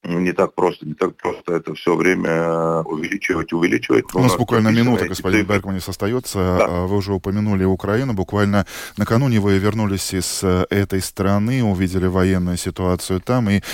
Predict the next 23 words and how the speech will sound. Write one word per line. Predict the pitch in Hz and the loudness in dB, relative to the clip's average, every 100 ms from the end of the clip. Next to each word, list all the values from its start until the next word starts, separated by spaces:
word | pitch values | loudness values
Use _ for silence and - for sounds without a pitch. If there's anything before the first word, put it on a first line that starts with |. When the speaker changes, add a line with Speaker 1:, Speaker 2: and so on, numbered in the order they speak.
| - - - | -10 -12 0
Speaker 2:
э, | 104 98 98 101 | 4 6 4 4
всё | - 117 113 | 0 0 0
громче | 117 135 131 117 - 98 90 | 2 4 2 0 -2 -2 -2
в | 82 92 90 | -2 -2 -2
Киеве, | 120 131 120 95 | 0 0 2 0
не | 90 | -2
только | 95 85 | -4 -6
в | 87 | -6
Киеве, | - 120 107 98 | -4 -2 2 2
звучит | 92 92 90 87 | 0 -2 -4 0
мнение, | 98 107 | 0 2
что | 95 - 90 | 0 0 -2
без | 87 104 - 107 | 0 0 0 -2
мобилизации | 92 90 92 82 98 104 - 110 98 - - | 0 0 0 0 0 0 0 -2 -2 -10 -2
в | 101 | -2
Украине | 92 90 92 92 92 | 2 4 4 4 2
не | 92 | 2
обойтись, | 87 80 85 85 117 127 - | 2 2 0 0 -2 -2 -4
потому | 78 85 | -6 -6
что | 85 82 | -4 -6
сейчас | - 101 - | -2 -2 -2
это | - | -2
уже | 85 85 87 | 0 2 0